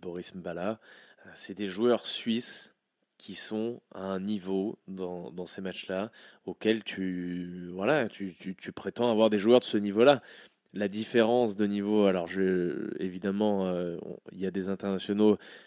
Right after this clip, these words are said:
côté, euh, genevois. Mais t'as pas mal de joueurs suisses qui sont inutilisés.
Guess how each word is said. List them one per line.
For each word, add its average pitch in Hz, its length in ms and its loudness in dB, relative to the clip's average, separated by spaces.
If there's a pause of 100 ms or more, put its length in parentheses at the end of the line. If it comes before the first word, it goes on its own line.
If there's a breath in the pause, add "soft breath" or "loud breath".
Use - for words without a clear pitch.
(220 loud breath)
côté, 101 320 4
euh, 95 140 6
genevois. 117 500 8 (720 soft breath)
Mais 98 100 -6
t'as 101 140 2
pas 110 160 4
mal 120 280 6
de 104 120 4
joueurs 101 460 6
suisses 135 420 -4
qui 101 140 -12
sont 113 220 0
inutilisés. 110 680 2